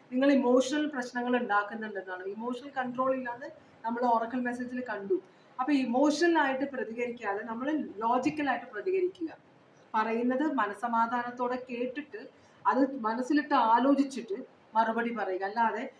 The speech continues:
വാക്ക് തർക്കത്തിലേക്ക് പോകരുതെന്നാണ് വ്യക്തി പറയുന്നത്. അപ്പൊ എന്തായാലും നിങ്ങളുടെ വ്യക്തി വളരെ, പിന്നെ പക്ഷെ നിങ്ങൾ കുറച്ചൊരു മാനിപ്പുലേറ്റീവ് ആണ്. അത് ഈ മരിച്ച് "ഞാൻ നിങ്ങൾക്ക് വേണ്ടി മരിക്കാൻ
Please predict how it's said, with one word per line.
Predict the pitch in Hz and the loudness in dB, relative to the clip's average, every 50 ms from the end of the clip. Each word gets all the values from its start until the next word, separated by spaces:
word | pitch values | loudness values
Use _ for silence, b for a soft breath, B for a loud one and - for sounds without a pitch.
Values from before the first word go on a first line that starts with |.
| B B - | B B 2
വാക്ക് | 220 254 - 240 - 294 285 | 4 4 4 4 2 2 2
തർക്കത്തിലേക്ക് | 269 254 262 269 269 262 262 254 247 247 247 262 - | 2 2 0 0 -4 -4 -2 -2 -2 -2 -2 -4 -4
പോകരുതെന്നാണ് | 247 220 214 214 214 233 240 220 214 202 214 214 208 208 214 | -2 0 0 0 2 0 0 -2 -2 -4 -6 -8 -8 -8 -6
വ്യക്തി | 208 196 - - - 226 | -6 -6 -8 -8 -12 -10
പറയുന്നത്. | - 202 185 180 180 196 | -8 -6 -6 -6 -6 -6
അപ്പൊ | 214 247 254 | -6 -6 -4
എന്തായാലും | 262 285 285 294 277 277 277 | -2 0 2 2 2 0 0
നിങ്ങളുടെ | 254 247 240 247 254 262 | -2 -4 -4 -6 -6 -6
വ്യക്തി | 254 214 196 - - 262 | -6 -8 -10 -12 -12 -10
വളരെ, | 240 214 190 392 - - 330 349 - B B B B B - | -8 -6 -6 -6 -6 -8 -10 -10 -12 B B B B B 0
പിന്നെ | 320 311 330 330 | 2 2 2 2
പക്ഷെ | 311 311 311 - 370 | 2 0 2 2 4
നിങ്ങൾ | 330 302 285 294 311 330 320 | 4 4 4 4 4 2 2
കുറച്ചൊരു | 311 - 269 262 262 - 320 294 294 | 0 0 -2 -4 -4 -2 -2 0 0
മാനിപ്പുലേറ്റീവ് | 294 269 247 226 220 233 247 240 - 285 262 269 262 262 262 285 269 254 | 2 2 2 2 2 2 0 -2 -2 0 0 0 0 0 0 0 0 0
ആണ്. | 233 220 214 | 0 -2 -2
അത് | 220 269 | -2 -2
ഈ | 285 294 | -2 0
മരിച്ച് | 269 247 226 226 226 226 240 - - 285 - - B B B B 247 | 0 -2 -2 -4 -6 -8 -8 -8 -6 -6 -6 -8 B B B B 2
"ഞാൻ | 254 269 | 2 4
നിങ്ങൾക്ക് | 262 262 254 254 254 247 - 262 | 4 2 0 0 -2 -2 -2 -2
വേണ്ടി | 254 254 254 254 | -2 -2 -2 -4
മരിക്കാൻ | 226 226 220 220 226 - - 254 254 254 | -4 -6 -6 -6 -8 -8 -4 -4 -2 -2